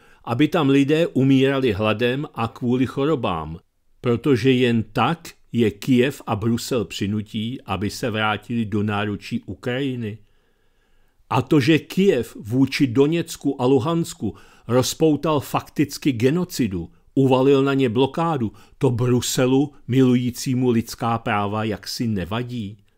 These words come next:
Hlava Doněcké lidové republiky Denis Pišilin uvedl,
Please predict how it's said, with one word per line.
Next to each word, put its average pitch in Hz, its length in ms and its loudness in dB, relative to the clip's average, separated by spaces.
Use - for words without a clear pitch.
Hlava 131 400 0
Doněcké 151 680 2
lidové 147 440 2
republiky 117 800 -2
Denis 120 560 0
Pišilin 123 840 0
uvedl, 98 560 -2